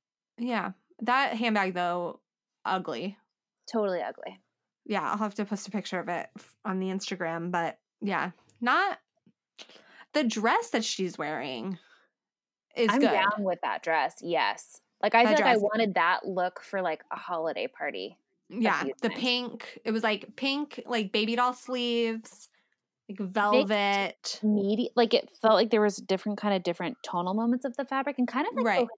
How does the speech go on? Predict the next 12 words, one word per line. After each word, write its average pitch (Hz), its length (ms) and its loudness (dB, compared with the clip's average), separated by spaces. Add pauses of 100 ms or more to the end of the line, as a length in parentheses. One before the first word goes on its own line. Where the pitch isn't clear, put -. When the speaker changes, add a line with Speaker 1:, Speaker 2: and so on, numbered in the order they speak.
Speaker 2:
bohemian 262 520 -2 (140)
at 294 140 -4
the 339 140 2
bot-, 320 320 2
like 269 100 2
Speaker 1:
Right. 277 220 0 (140)
The 240 160 0
bottom, 226 460 4
yeah, 240 160 4
had 220 120 0
different 208 300 -4
fabrics, 254 920 0